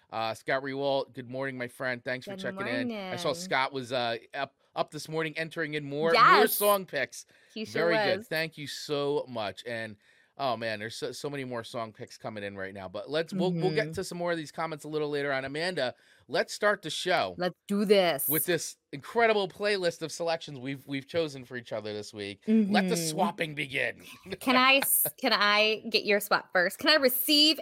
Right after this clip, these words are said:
Speaker 2: your swap?
Speaker 1: You can receive my swap, and you could, we, <laughs> we can
Speaker 2: And
Speaker 1: do my swap to you first. <laughs>
Speaker 2: Okay. So your swap to me this week first was, "I hope you're miserable until you're dead."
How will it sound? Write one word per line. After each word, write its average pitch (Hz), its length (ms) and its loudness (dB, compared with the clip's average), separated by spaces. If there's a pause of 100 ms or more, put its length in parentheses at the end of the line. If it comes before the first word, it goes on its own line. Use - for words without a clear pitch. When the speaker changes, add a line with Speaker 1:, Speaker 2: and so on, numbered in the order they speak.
Speaker 2:
your 254 300 6
swap? - 540 0 (240)
Speaker 1:
You 170 140 -4
can 185 180 -2
receive 202 380 -4
my 208 140 -2
swap, 190 560 -2
and 156 160 -4
you 151 100 -8
could, 151 340 -4
we, 156 140 -8 (320)
<laughs> - 260 -14
we 403 200 2
can 285 160 2
Speaker 2:
And 220 160 2
Speaker 1:
do 202 80 -8
my 175 180 2
swap 180 400 0
to - 100 -12
you 147 140 -8
first. 98 380 -8 (140)
<laughs> 214 120 0
Speaker 2:
Okay. - 260 4 (600)
So - 120 2
your 277 140 10
swap 302 280 6
to 311 100 0
me 247 180 6
this 208 260 2
week 185 380 0
first 226 500 4
was, 214 220 6 (100)
"I 196 220 4
hope 220 300 -2 (420)
you're 190 580 4
miserable 185 460 0
until 180 460 0 (180)
you're 196 300 6 (260)
dead." 170 400 4